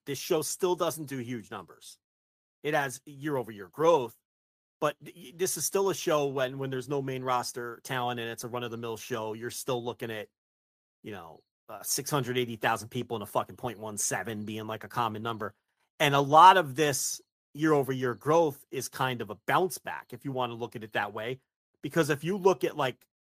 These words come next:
twenty twenty-one and twenty twenty-two,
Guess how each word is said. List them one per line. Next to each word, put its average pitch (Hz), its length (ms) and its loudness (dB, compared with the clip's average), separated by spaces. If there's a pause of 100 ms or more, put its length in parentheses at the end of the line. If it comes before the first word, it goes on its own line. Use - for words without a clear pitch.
(240)
twenty 165 340 0
twenty-one 151 560 0
and 135 100 -2
twenty 131 320 -4
twenty-two, 143 800 0